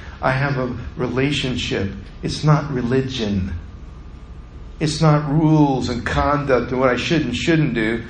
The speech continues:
It's about a loving Father who loves me and shows me how to love Him back and others in the process.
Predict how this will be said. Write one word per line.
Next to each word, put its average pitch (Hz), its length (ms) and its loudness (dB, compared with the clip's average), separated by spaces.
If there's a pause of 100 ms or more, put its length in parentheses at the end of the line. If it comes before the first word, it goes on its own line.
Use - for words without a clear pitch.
(260)
It's 151 220 4
about 147 240 6
a 131 60 6
loving 156 440 6
Father 151 380 6
who 131 140 0
loves 147 400 6
me 139 100 2
and 131 120 0
shows 151 300 2
me 147 100 0
how 131 200 4
to 135 60 2
love 139 280 2
Him 147 220 2
back 135 320 4
and 120 120 0
others 139 320 0
in 135 100 -4
the 131 80 -2
process. 147 960 -2